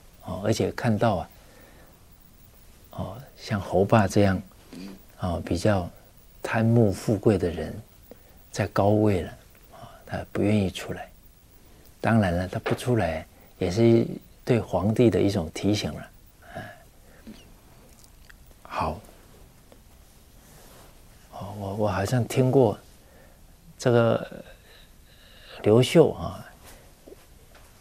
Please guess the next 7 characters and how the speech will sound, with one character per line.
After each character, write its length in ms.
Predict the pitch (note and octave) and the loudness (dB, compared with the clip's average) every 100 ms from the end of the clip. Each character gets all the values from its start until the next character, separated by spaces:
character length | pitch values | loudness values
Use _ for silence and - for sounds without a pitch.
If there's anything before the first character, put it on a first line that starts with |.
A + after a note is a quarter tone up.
| - - - - - - - - - | -20 -20 -20 -20 -20 -20 -20 -20 -12
啊， 260 | G2 F#2+ A2+ | -4 0 4
因 160 | D3 | 6
为 120 | D#3 | 6
他 280 | C#3 C3+ C#3+ | 4 0 2
也 200 | C#3+ F#2 | 4 2
是 180 | F2 B2 | 2 0
在， 340 | - C3 A2+ | 4 6 6